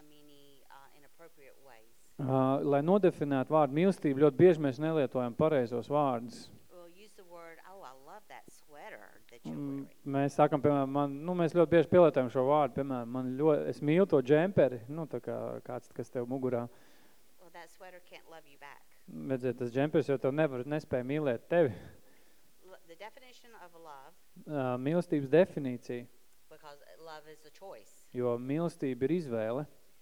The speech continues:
Speaker 1: Uh, the definition of love is, um, you give
Speaker 2: Mīlestības definīcija ir, kad tu dod,
Speaker 1: at, and benefits others
Speaker 2: un kad kāds cits iegūst
Speaker 1: at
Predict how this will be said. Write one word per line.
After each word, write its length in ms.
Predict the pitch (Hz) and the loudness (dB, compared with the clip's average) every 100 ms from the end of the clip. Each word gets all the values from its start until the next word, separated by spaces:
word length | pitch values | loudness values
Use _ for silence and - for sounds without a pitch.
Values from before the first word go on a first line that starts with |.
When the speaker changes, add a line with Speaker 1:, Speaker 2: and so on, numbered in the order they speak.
| - | -20
Speaker 1:
Uh, 240 | 160 160 151 | -20 -20 -20
the 60 | 160 | -20
definition 480 | 156 156 160 156 160 | -20 -20 -20 -20 -20
of 80 | 156 | -20
love 240 | 160 160 165 | -20 -20 -20
is, 540 | - 175 156 196 - - - - - - - | -20 -20 -20 -20 -20 -20 -20 -20 -20 -20 -20
um, 320 | 143 143 143 139 143 - - - - - - | -20 -20 -20 -20 -20 -20 -20 -20 -20 -20 -20
you 520 | 151 160 156 151 151 143 - - - - - - - - | -20 -20 -20 -20 -20 -20 -20 -20 -20 -20 -20 -20 -20 -20
give 460 | 196 208 151 160 - - - 127 | -16 -14 -14 -16 -20 -20 -18 -6
Speaker 2:
Mīlestības 520 | 135 160 170 139 120 | -2 -2 0 0 0
definīcija 580 | 127 - 120 110 120 117 | -2 -4 -10 -8 -8 -8
ir, 60 | - - | -10 -14
kad 140 | 220 117 - | -10 -10 -6
tu 120 | 143 | -6
dod, 580 | 147 131 123 127 156 190 - - - - - - - - - - - - - - | -4 -6 -2 2 2 2 -4 -20 -20 -20 -20 -20 -20 -20 -20 -20 -20 -20 -20 -20
Speaker 1:
at, 300 | 101 143 151 147 139 | -20 -20 -20 -20 -20
and 160 | 156 156 | -20 -18
benefits 460 | 165 180 226 - | -20 -20 -20 -18
others 560 | - 156 143 135 135 - - | -14 -14 -16 -20 -20 -20 -14
Speaker 2:
un 220 | - 123 123 | -8 -6 -2
kad 160 | 131 - - | -2 -4 -6
kāds 380 | - 139 127 - | 0 0 0 -8
cits 440 | - 190 214 - - | -2 -2 -2 -8 -8
iegūst 580 | 175 160 131 120 123 - - - - - | -2 0 2 0 -2 -14 -20 -20 -20 -20
Speaker 1:
at 160 | 147 143 | -20 -20